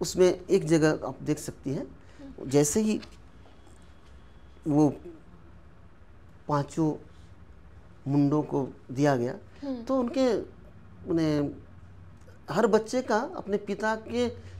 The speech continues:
Speaker 1: चेहरे के साथ सादृश्य तो बहुत था,
Speaker 2: जी।
Speaker 1: लेकिन दुर्योधन ने उसको प्रायोगिक तौर पे देखने के लिए भीम का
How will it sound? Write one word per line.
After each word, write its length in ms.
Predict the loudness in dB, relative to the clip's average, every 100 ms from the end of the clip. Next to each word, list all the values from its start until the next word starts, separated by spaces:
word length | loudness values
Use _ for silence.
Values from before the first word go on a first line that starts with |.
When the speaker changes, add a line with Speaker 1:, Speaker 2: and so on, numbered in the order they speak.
| 4
Speaker 1:
चेहरे 280 | 8 8 6
के 140 | 2
साथ 180 | 2 -2
सादृश्य 760 | -2 -4 0 0 2 0 -2
तो 160 | 0 2
बहुत 280 | 4 0 -4
था, 100 | -14 -16 -20 -20 -20 -20 -20 -18 -12
Speaker 2:
जी। 560 | -10 -10 -14 -16 -4 0
Speaker 1:
लेकिन 260 | 2 6
दुर्योधन 440 | 6 8 6 4 2
ने 300 | 2 0 -2 -14 -20 -20 -20 -18 -10
उसको 420 | -6 0 0 -2 -8 -20 -20 -20 -20 -20 -18 -18 -18 -16 -16 -18 -20 -18 -18 -8 2
प्रायोगिक 480 | 6 6 4 2
तौर 120 | 0 2
पे 120 | 4
देखने 400 | 6 6 6 4
के 120 | 4
लिए 200 | 2 -4 -10 -18 -18 -18 -20 -20 -18 -16
भीम 460 | -12 -2 0 2
का 160 | 0